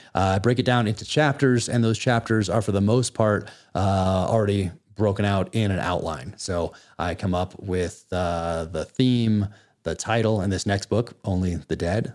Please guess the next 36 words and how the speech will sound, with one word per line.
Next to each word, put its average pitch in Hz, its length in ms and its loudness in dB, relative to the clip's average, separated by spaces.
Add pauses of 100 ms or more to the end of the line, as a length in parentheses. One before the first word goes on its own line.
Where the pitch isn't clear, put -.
Uh, 80 320 -8
the 80 140 -10
theme 87 420 -8 (180)
is - 200 -8
truth - 420 -6
and 87 160 -6
consequences. 107 680 -2 (300)
So 92 180 -2
each 98 180 -2
book 98 180 0
has 95 140 2
a 92 80 0
specific - 420 -6
theme. 127 440 2 (260)
I 80 100 -2
put 85 140 -2
a 82 40 2
lot 87 160 2
of 85 80 -6
thought 87 320 0
into 85 540 0
the 78 120 -4
titles, 127 580 0 (240)
and 92 160 -2
then 87 80 -2
I 85 100 -2
turn 90 560 -2
that 80 260 -4
theme 101 220 2
and 85 100 -2
title 104 340 0
into 85 120 -2
a 80 80 0
one-page 95 680 -2
executive 98 500 -4
summary. 104 460 0